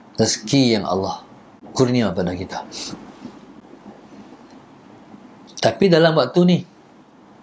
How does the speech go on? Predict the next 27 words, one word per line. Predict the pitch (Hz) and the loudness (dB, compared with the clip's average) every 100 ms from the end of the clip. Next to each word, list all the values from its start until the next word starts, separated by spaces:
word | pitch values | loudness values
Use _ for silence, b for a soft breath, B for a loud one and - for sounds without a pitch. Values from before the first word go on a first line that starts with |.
| - - - - - 107 | -20 -20 -20 -20 -6 2
orang | 107 113 107 120 | 4 4 2 0
tu | |
mai, | 110 110 107 101 | 2 4 4 2
orang | 92 95 98 98 | 0 2 2 0
ni | 98 | -4
mai, | 95 92 - - - - - | -4 -6 -10 -20 -20 -20 -6
minta | 104 101 107 - | -4 -2 -2 -2
tolong. | 101 92 87 - - - - - - - - - - - - - - - - - | -4 -4 -8 -18 -20 -20 -20 -20 -20 -20 -20 -20 -20 -20 -20 -20 -20 -20 -20 -2
Dan | 107 110 120 | 2 2 2
lepas | 185 | 2
minta | 170 165 160 - | 2 2 0 2
tolong | 156 165 160 156 | 4 4 2 2
tu, | 170 190 - - | 0 -2 -12 -16
sangat | - - 180 185 | -6 0 2 4
bermaruah. | 127 113 92 92 - - - - - | 2 2 0 -2 -4 -16 -20 -16 -4
"Atau | - 123 | 0 2
tak | 95 - | 0 -2
kerja, | 101 107 90 - - - - - - - - | -2 0 -2 -6 -20 -20 -20 -20 -20 -16 0
pondok | 110 117 98 | 2 2 0
boleh | 107 101 | 0 0
bagi, | 104 101 101 104 - - - - - - - | 0 0 -4 -6 -12 -20 -20 -20 -20 -16 -2
kami | 110 117 110 | 0 0 -2
nak | 90 | -2
kerja | 104 95 92 - - | -4 -4 -6 -6 -8
untuk | - - | -6 0
cari | 98 | 0
makan." | 90 82 - - | 0 -8 -8 -14